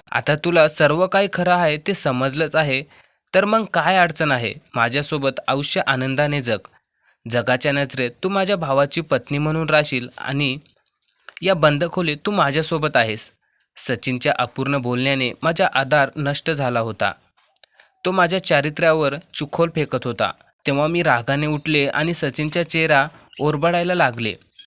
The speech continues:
मला असं वागताना पाहून माझी सासू पण समोर आली, पण यावेळी मी तिचा पण आदर केला नाही आणि तिला माझ्यापासून दूर ढकलले. या सर्वांनी मिळून माझा सर्व नाश केला होता. मला सतीशचा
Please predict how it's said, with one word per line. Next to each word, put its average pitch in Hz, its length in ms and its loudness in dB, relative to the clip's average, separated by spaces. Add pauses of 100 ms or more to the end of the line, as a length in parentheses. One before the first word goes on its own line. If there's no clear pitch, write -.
(100)
मला 120 200 0
असं 127 340 -2
वागताना 135 460 0
पाहून 143 380 0
माझी 175 240 -2
सासू 160 360 -2
पण 156 200 -2
समोर 131 400 -2
आली, 113 260 0 (960)
पण 151 120 0
यावेळी 139 540 2
मी 180 220 -4
तिचा 175 220 0
पण 196 180 -2
आदर 151 420 0
केला 123 240 -2
नाही 120 300 -4 (140)
आणि 131 300 -4
तिला 131 180 0
माझ्यापासून 131 680 -2
दूर 131 260 -2
ढकलले. 120 420 -4
या - 320 -8
सर्वांनी 139 520 0
मिळून 160 340 -2
माझा 190 240 -2
सर्व 180 380 0
नाश 143 360 -2
केला 139 240 0
होता. 113 320 -2 (480)
मला 131 180 2
सतीशचा 131 540 -2